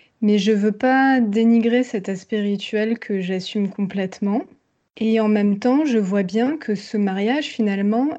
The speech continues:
il ne peut pas avoir de sens si la personne avec qui je suis ne met pas le même sens derrière, je crois.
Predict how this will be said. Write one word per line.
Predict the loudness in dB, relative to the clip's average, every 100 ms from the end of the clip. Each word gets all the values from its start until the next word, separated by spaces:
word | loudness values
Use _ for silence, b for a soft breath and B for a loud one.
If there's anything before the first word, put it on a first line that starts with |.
| -10
il | -2 2 4
ne | 2 -2
peut | -4 -4
pas | 0 0
avoir | 2 0 -2
de | -2 -4
sens | -4 -4 -4 -4 -6 -8 -8 _ _
si | -20 -6 -4
la | -2
personne | -2 -6 0 2 2
avec | 2 -2
qui | -4 -4
je | -2
suis | -4 -6 -2 -2 -2 b b b b b _
ne | 0 4
met | 4 2
pas | -2 2
le | 2
même | 4 2 0
sens | -2 -2 -2
derrière, | -2 -2 -2 -4 -6
je | -10
crois. | -12 -16